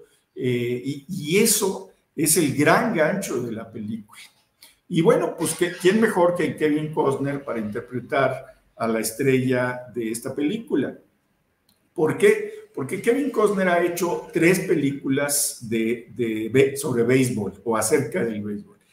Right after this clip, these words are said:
La primera la hizo en mil novecientos ochenta y ocho con Susan Sarandon. Es una película que se llama Bull Durham, el toro Durham.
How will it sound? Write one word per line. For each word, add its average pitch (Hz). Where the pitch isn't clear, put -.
La 147
primera 208
la 135
hizo 160
en 123
mil 151
novecientos 175
ochenta 127
y 131
ocho 147
con 113
Susan 147
Sarandon. 123
Es 139
una 160
película 135
que 139
se 139
llama 135
Bull 156
Durham, 151
el 117
toro 143
Durham. 160